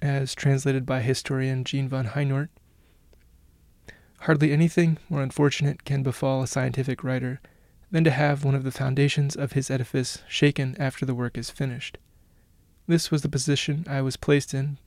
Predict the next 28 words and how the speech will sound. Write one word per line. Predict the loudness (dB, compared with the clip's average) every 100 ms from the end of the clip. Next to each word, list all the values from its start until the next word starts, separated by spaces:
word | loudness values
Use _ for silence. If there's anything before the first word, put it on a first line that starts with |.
| -20 _ _ -4
by | 0
a | 0
letter | 2 0
of | -2 -4
Mister | -4 -4
Bertrand | -6 -6 -6 -6
Russell, | -6 -4 -2 -4 _ _ -20 -20 _ _ _ _
just | 0 2 4
when | 2
the |
printing | 2 0 0 0
of | -2
this | -4
volume | -4 -4 -4 -6
was | -4 -2
nearing | -2 -2
its | -4
completion." | -6 -6 -2 -4 -4 -10 -12 _ _ _ _ _ _ _ _ _ _ _ _ -20 -20 -20 -20 -20 _
While | 2 2
this | 6
must | 4 4
have | 0 2
been | 2 2 -2 -6
a | -4
significant | 0 4 4 4 -2 0
blow | 2 2
to | 0
Frege, | -2 -4 -4 -8